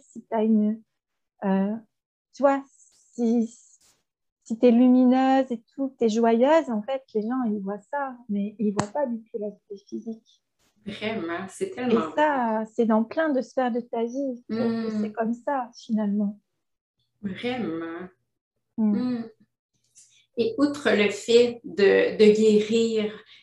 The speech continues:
Speaker 2: quel était ton pourquoi dans ta démarche ? Parce que depuis ce temps-là, j'imagine que t'as é-, énormément évolué au niveau personnel.
Speaker 1: Ouais. Euh, bah moi, dès le départ, du coup, mon objectif, c'était juste d'être, euh, heureuse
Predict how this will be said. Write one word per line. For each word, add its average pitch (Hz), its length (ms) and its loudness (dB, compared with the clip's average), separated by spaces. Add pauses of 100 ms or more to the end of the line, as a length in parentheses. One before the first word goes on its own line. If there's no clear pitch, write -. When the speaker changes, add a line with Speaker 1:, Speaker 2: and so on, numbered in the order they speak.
(220)
Speaker 2:
quel 320 200 6
était 277 240 2
ton 214 280 2
pourquoi 247 640 -2
dans 190 220 -2
ta 196 140 0
démarche ? 185 420 -2
Parce 208 180 -6
que - 80 0
depuis 196 240 2
ce - 100 -6
temps-là, 208 240 2
j'imagine 226 440 2
que 214 160 0
t'as 196 220 2
é-, - 240 -4 (100)
énormément 196 480 -2
évolué 208 680 0
au 214 80 0
niveau 208 300 2
personnel. 214 680 -6 (880)
Speaker 1:
Ouais. 226 380 0 (1500)
Euh, 202 840 4 (300)
bah 214 160 4
moi, 285 180 4
dès 254 160 4
le 226 80 -2
départ, 285 520 0
du 226 200 -8 (100)
coup, 311 440 -2
mon 220 440 2
objectif, 226 540 0
c'était 233 420 2
juste 285 420 -4
d'être, 226 480 0
euh, 208 420 6
heureuse 240 440 0